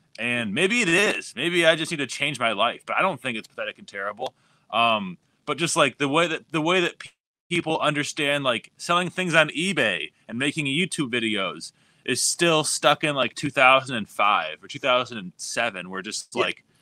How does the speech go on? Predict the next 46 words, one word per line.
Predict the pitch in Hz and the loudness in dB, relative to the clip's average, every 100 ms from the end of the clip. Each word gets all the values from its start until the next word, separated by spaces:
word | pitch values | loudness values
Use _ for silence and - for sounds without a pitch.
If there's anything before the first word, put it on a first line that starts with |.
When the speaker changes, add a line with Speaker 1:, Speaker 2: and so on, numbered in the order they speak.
| _ | _
Speaker 1:
it's | - 147 | -6 -2
like | 165 143 | 0 0
what | - 139 | 0 -4
kids | - 196 147 | 0 0 0
do | 123 131 | 2 2
when | 113 110 | 2 0
they're | 113 110 | 0 0
wasting | 123 143 - 120 | 0 -2 -2 -6
time | - 123 123 113 | 0 2 2 -2
and | 113 | -2
not, | 117 107 | -2 -2
like, | 107 110 | -4 -6
a | 110 | -8
way | 104 120 120 | -6 -4 -2
to | 110 | -4
convey | - 95 82 113 113 | -10 -12 -2 0 0
information | 113 - 101 110 110 98 | -4 -8 -8 -6 -6 -8
or | 92 | -10
provide | - 92 104 104 78 | -12 -2 0 0 -2
value | 98 104 104 | 0 0 0
to | 85 | -6
people. | 85 80 80 | -12 -12 -6
Like, | 95 92 | -6 -2
I | |
don't | 117 127 | 0 0
wanna, | 117 107 | 0 0
you | 107 | -2
know, | 90 76 78 _ _ _ _ | -6 -6 -8 _ _ _ _
you | 113 | -12
can't | - 160 | -2 -2
be | 120 | 0
like, | 127 120 - | 0 -2 2
"I | - 269 | 6 8
made | 247 190 - | 6 4 2
this | 202 | 0
much | 220 247 233 | 2 2 4
money, | 311 294 196 | 4 4 2
of | - | -4
course | 285 294 240 | -2 0 -2
it's | 190 | -6
real," | - 147 127 | -8 -6 -4
because | 110 - 113 | -6 -10 -6
then | 160 | -4
you're | 170 | -4
an | 147 | -2
asshole. | 165 170 - 117 165 | 2 2 0 -12 -20